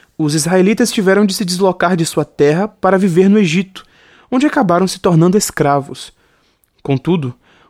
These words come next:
o Senhor usou Moisés, um hebreu criado no palácio do faraó, para libertar os escravos.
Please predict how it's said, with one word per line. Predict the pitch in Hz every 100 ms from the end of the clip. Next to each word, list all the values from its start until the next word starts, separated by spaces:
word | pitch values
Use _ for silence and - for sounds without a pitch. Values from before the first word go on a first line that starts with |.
| -
o |
Senhor | - 151 151
usou | 165 139 147
Moisés, | 151 170 131 139 131 - - _ _ _ -
um | 143
hebreu | 120 151 185
criado | 180 165 135 131
no | 135
palácio | - 165 139 143 208 233
do | 156
faraó, | 131 151 160 131 143 _ _ - -
para | 139
libertar | 139 147 151 - 139 131
os | 131
escravos. | 131 - 127 113 - -